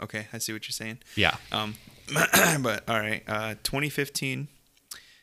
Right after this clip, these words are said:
Speaker 1: the winner was Tenacious D.
Speaker 2: With a great song, but
Speaker 1: It is a great song, yes.
Speaker 2: just
Speaker 1: They
Speaker 2: not
Speaker 1: did
Speaker 2: by
Speaker 1: a,
Speaker 2: him.
Speaker 1: a cover of, uh,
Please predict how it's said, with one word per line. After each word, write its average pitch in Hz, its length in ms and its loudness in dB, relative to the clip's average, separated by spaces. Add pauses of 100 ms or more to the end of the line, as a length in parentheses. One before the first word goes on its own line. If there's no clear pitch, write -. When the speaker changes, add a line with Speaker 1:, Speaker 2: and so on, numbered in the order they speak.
(120)
Speaker 1:
the 113 100 -4
winner 127 320 2
was 113 300 2
Tenacious 147 640 0
D. 113 460 -2 (120)
Speaker 2:
With 110 120 -2
a 101 40 -4
great 151 240 0
song, 82 440 -4
but 80 180 -10 (100)
Speaker 1:
It 131 140 0
is 175 160 0
a 156 60 0
great 127 260 -2
song, - 320 -4
yes. - 300 -4
Speaker 2:
just - 60 -2
Speaker 1:
They 110 120 2
Speaker 2:
not 104 120 2
Speaker 1:
did - 80 0
Speaker 2:
by 107 100 0
Speaker 1:
a, 107 100 -2
Speaker 2:
him. - 140 -8 (280)
Speaker 1:
a - 60 0
cover 110 480 0
of, 110 180 -4
uh, - 220 -6